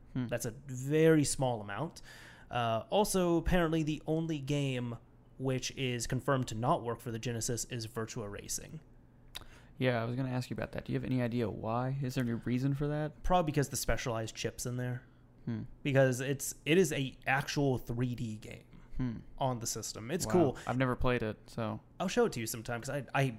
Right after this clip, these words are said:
Speaker 2: bought it as well. Like, I actually own it. I have a couple
Speaker 1: Okay.
Speaker 2: copies of it. Thankfully, surprisingly enough, even though that game, you would think it's really sought after, really expensive and all that,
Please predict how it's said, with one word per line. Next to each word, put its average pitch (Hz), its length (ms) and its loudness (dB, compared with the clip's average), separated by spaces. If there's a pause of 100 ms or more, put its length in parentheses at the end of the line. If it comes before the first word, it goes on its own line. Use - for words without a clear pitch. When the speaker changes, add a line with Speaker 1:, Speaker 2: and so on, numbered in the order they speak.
(120)
Speaker 2:
bought 123 380 2
it - 80 -12
as - 160 -10
well. 113 120 -2
Like, 107 140 -4
I 117 100 2
actually 117 400 -2
own 107 200 -8
it. 107 80 -8
I 110 80 -4
have 120 160 -2
a 110 60 -8
couple 117 260 -2
Speaker 1:
Okay. 110 80 -2
Speaker 2:
copies 113 360 -6
of 117 80 -8
it. 120 120 -4 (280)
Thankfully, 175 760 6
surprisingly 160 560 2
enough, 135 340 2
even 160 200 2
though 185 120 4
that 156 220 2
game, 156 360 2
you 131 160 -2
would 120 160 -4
think 139 200 0
it's 135 120 -6
really 135 200 0
sought 139 300 2
after, 139 280 0
really 127 180 2
expensive 131 640 -2
and 151 80 0
all 147 140 2
that, 151 240 2